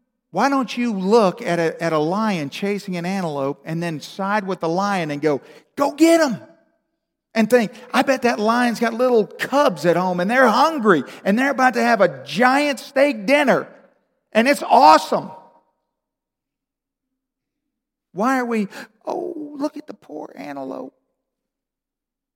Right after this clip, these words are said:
It's dinner. Where, why do we align with, we just assume something about, as if the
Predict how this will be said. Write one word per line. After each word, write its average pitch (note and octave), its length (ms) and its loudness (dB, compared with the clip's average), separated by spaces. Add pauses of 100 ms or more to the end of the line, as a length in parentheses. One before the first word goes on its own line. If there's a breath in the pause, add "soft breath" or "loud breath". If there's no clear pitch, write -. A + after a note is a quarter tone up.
(300)
It's G#3+ 160 -8
dinner. A3 640 -2 (2000)
Where, A#3+ 220 -4
why B3+ 400 -2
do C#4 80 0
we B3+ 180 0
align A#3 560 2
with, G3+ 240 -4 (720)
we A#3+ 100 -2
just B3 280 -2
assume C#4 600 0
something G3+ 440 -4
about, G3+ 420 -2 (320 loud breath)
as G#3+ 220 0
if A#3+ 280 0 (380)
the G3+ 500 0